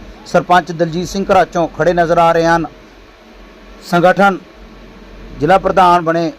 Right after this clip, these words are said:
ਗੁਰਪ੍ਰੀਤ ਸਿੰਘ ਚੰਨੋ ਅਤੇ ਉਹਨਾਂ ਦੇ ਨਾਲ ਜਗਪਾਲ ਸਿੰਘ ਕਾਲਾ ਝਾੜ ਸਰਪੰਚ ਅਤੇ ਉਹਨਾਂ ਦੇ ਨਾਲ ਸੁਖਚੈਨ ਸਿੰਘ ਸਰਪੰਚ ਫੰਮ-, ਫੰਮਣਵਾਲ ਅਤੇ ਇਸ ਮੌਕੇ 'ਤੇ ਗੁਰਪ੍ਰੀਤ ਸਿੰਘ ਕਾਕਾ ਪਿੰਡ ਬਾਲਦ ਕਲਾਂ ਤੋਂ ਸਰਪੰਚ ਅਤੇ ਮਾਰਕੀਟ ਕਮੇਟੀ ਦੇ ਚੇਅਰਮੈਨ ਜੱਗਾ,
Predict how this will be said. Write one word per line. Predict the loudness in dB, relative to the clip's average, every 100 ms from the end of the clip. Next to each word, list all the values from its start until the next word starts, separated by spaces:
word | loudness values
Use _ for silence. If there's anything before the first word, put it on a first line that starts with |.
| -10
ਗੁਰਪ੍ਰੀਤ | -8 -6 -8 -6
ਸਿੰਘ | -6 -6 -8 -14 -20 -20 -20 -16 -4
ਚੰਨੋ | -2 2 2 0 -6 -20 -18 -8
ਅਤੇ | -2
ਉਹਨਾਂ | 0
ਦੇ | 2
ਨਾਲ | 2 2
ਜਗਪਾਲ | 2 0 2 2
ਸਿੰਘ | 0 -6 -4
ਕਾਲਾ | 0 2 2
ਝਾੜ | 2 0
ਸਰਪੰਚ | -2 -6 -4 -4 -6 -20 -20 -20 -20 -18
ਅਤੇ | -6
ਉਹਨਾਂ | -4 -2
ਦੇ | 0
ਨਾਲ | 2 2
ਸੁਖਚੈਨ | 0 -6 -4 -4
ਸਿੰਘ | -4 -8
ਸਰਪੰਚ | -6 -4 -4 -4
ਫੰਮ-, | -8 -8 -8
ਫੰਮਣਵਾਲ | -6 -4 -2 2 2 2 -2 -12 -20 -20 -20 -20 -20 -20 -20
ਅਤੇ | -8 -6
ਇਸ | -2
ਮੌਕੇ | 0 0 -2
'ਤੇ | -4 -4 -6 -12 -20 -20 -20 -20 -20 -20 -8
ਗੁਰਪ੍ਰੀਤ | -6 -4 -2 -4
ਸਿੰਘ | -4
ਕਾਕਾ | 0 0 2 2 2 -4 -14 -6
ਪਿੰਡ | -4 -2
ਬਾਲਦ | 0 2 0
ਕਲਾਂ | 0 0 0 -2 -12
ਤੋਂ | -10
ਸਰਪੰਚ | -8 -4 -4 -4 -4
ਅਤੇ | -4 -4 -6 -12 -20 -20 -8
ਮਾਰਕੀਟ | -2 0 -2 -6
ਕਮੇਟੀ | -4 -4 -2
ਦੇ | -4
ਚੇਅਰਮੈਨ | -2 -2 0 -4
ਜੱਗਾ, | -4 -2 2 2